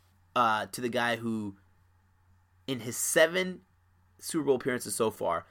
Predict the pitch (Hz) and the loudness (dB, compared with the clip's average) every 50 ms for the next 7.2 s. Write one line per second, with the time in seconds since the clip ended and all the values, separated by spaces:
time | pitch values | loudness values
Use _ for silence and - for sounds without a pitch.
0 | - _ - - 113 107 - 120 117 101 101 98 - 147 151 151 - - 165 165 | -20 _ -6 -6 -6 -2 -2 -2 -2 -2 -4 -4 -2 -2 -4 -2 -6 -10 -10 -10
1 | 151 - - 139 131 - - 120 110 104 104 104 101 - - 110 113 113 117 117 | -8 -4 -2 -2 -2 -2 -4 -4 -2 -2 -2 -4 -4 -2 -2 0 0 0 -2 -4
2 | - - 110 104 - 113 104 104 95 95 - 120 120 117 107 - - - - - | -4 -4 -6 -6 -6 -8 -8 -8 -8 -6 -4 -2 -2 -2 -2 -4 -8 -10 -6 -4
3 | - 104 98 101 - - 113 110 110 110 104 104 101 95 101 101 104 107 110 104 | -2 -2 -2 -4 -6 -8 -6 -4 0 0 2 2 0 -2 -4 -6 -6 -6 -6 -6
4 | - 107 104 104 - - 101 76 - - 113 123 131 135 - - - - - 117 | -4 -4 -6 -4 -6 -8 -10 -10 -8 -6 -4 -4 -4 -6 -10 -18 -16 -6 -2 0
5 | 139 143 139 131 123 127 117 - - 127 131 - - - 120 113 113 110 - 117 | 2 2 0 0 -2 -4 -6 -6 -8 -8 -8 -8 -8 -6 -4 -4 -4 -4 -6 -10
6 | 98 - - - 113 110 107 - - 101 98 90 85 90 98 98 113 127 120 104 | -12 -12 -10 -6 -6 -6 -6 -8 -10 -12 -14 -14 -14 -14 -8 -4 -2 -2 0 0
7 | 87 76 71 - | -2 -4 -6 -10